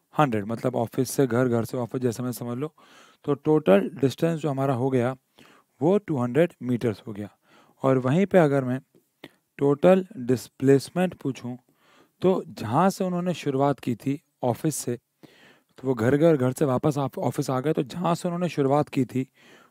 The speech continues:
वो वहीं पे वापस आ गए हैं, तो टोटल डिस्प्लेसमेंट जो है वो ज़ीरो मीटर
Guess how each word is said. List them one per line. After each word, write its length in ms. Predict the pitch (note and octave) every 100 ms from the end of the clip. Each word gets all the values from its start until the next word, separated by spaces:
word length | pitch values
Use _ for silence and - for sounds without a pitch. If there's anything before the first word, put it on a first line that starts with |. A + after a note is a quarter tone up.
| _
वो 80 | C#3
वहीं 220 | A#2+ C#3+
पे 120 | D#3+ F3
वापस 400 | C3+ B2+ D#3 C#3
आ 100 | B2+
गए 140 | B2+
हैं, 180 | A2+ B2 _ _ _ - - _
तो 120 | - C#3+
टोटल 520 | - C#3 C3 E3+ F3+ F#3
डिस्प्लेसमेंट 720 | A#2+ - - C3+ B2 - F3 D#3
जो 100 | B2
है 80 |
वो 240 | A#2+ D3+ F3 _ - _ -
ज़ीरो 400 | A#2 B2 B2 C#3+ A#2+
मीटर 340 | A#2 G#2+ C#3+